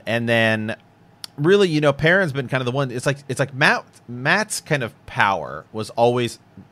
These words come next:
like, mysterious. And again, I feel like Matt, um,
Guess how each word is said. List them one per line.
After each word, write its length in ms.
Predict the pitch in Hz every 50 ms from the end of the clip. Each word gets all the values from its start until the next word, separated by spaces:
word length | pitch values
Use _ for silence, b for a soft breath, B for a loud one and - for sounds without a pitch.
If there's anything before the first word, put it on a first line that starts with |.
| - -
like, 180 | 107 101 90 - _ -
mysterious. 680 | 101 95 92 - - - 120 117 123 131 135 139 139
And 100 | - 117
again, 240 | 123 120 139 139 135
I 100 | 131 131
feel 140 | 139 185 208
like 160 | 214 170 139
Matt, 420 | 120 110 110 110 117 120 123 127 - b b b b b b b -
um, 580 | 110 110 107 104 98 92 92 90 87 90 90